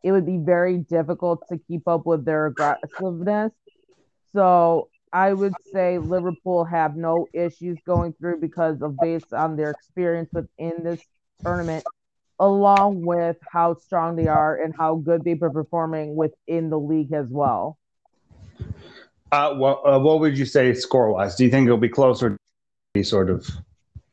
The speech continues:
Speaker 1: I
Speaker 2: What
Speaker 1: think
Speaker 2: would
Speaker 1: it'll
Speaker 2: you
Speaker 1: be a
Speaker 2: say?
Speaker 1: runaway. I would, if anything, I would say three zero.
Speaker 2: Okay.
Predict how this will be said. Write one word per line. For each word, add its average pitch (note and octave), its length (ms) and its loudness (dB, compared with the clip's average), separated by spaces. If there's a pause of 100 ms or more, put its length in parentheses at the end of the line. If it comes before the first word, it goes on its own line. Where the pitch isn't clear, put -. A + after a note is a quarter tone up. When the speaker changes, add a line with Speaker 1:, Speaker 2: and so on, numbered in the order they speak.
(340)
Speaker 1:
I F3+ 80 0
Speaker 2:
What C3+ 100 8
Speaker 1:
think G#3 120 6
Speaker 2:
would - 80 2
Speaker 1:
it'll F3+ 40 4
Speaker 2:
you E3+ 60 4
Speaker 1:
be D#3 60 4
a D3 40 -2
Speaker 2:
say? - 40 -4
Speaker 1:
runaway. D#3 580 0
I F#3 160 4
would, G3+ 160 0 (160)
if G3 180 0
anything, F#3+ 380 -2
I E3+ 80 2
would E3 140 -2
say E3+ 160 -4
three D#3 420 -6
zero. C#3+ 540 -2 (1700)
Speaker 2:
Okay. F3 480 4